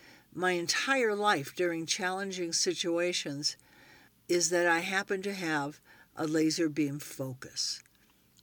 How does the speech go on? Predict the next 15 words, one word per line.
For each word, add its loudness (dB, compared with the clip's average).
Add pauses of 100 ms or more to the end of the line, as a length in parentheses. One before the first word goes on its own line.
(260)
Imagine 0
a 0
laser 4
beam 0
like 0
a 2
lightsaber 4
from -6
Star 4
Wars -2 (300)
coming 0
from 0
your 4
third 4
eye 4